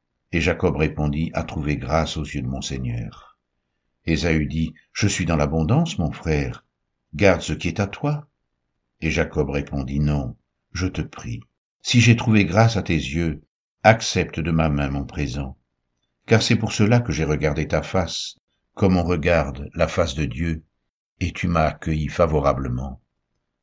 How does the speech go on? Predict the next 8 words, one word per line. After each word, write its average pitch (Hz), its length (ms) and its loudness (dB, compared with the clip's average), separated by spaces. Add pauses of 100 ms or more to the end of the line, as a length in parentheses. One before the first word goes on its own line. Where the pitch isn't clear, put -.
(160)
Accepte 87 560 2
donc 73 400 -2
mon 76 160 0
présent 76 600 -2
qui 80 200 -8
t'a 85 140 0
été 82 220 -2
offert, 82 600 -2